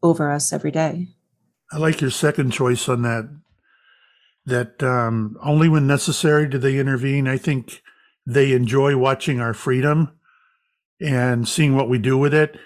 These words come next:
Speaker 2: And w-, there's something, another element that I, I learned about them that, um, another reason why they're around us is they know true love. They know pure honesty. They know all this stuff.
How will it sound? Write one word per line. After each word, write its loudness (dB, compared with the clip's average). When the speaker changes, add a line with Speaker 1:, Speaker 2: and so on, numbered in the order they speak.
Speaker 2:
And -2
w-, -10
there's -2
something, 0
another 2
element 2
that 0
I, 0
I 4
learned 0
about 0
them -4
that, -2
um, -4
another -2
reason 0
why 2
they're 4
around -2
us -6
is -4
they 4
know 6
true -2
love. -2
They 0
know 0
pure 2
honesty. 0
They -2
know 0
all 0
this -4
stuff. -4